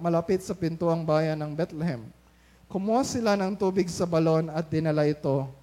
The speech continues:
kay David. Halos dalawampung kilometro yung nilakbay nila para makakuha ng tubig na ibibigay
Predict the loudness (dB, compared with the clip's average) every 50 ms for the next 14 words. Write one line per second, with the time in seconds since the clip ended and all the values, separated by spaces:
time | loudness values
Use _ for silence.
0 | -20 _ _ _ -8 -6 -4 -4 -4 -4 -2 -2 -4 -4 -6 -10 -16 _ _ _
1 | _ _ _ _ _ _ _ _ _ _ _ _ _ _ _ 0 4 4 6 6
2 | 6 4 2 -6 -8 -2 0 4 6 6 6 6 6 4 2 2 0 0 2 2
3 | 2 2 0 0 0 2 2 2 2 2 0 0 -2 -2 -2 -2 -2 -2 0 0
4 | 2 0 0 -2 -4 -12 -20 -20 -20 -20 -20 -10 0 4 4 6 6 6 4 2
5 | 2 2 2 4 6 6 8 6 6 4 0 0 2 4 4 4 6 4 2 2
6 | -2 -6 -8 -4 0 0 2 6 6 6 6 6 4 2 2 0 0 0 0 -2
7 | -4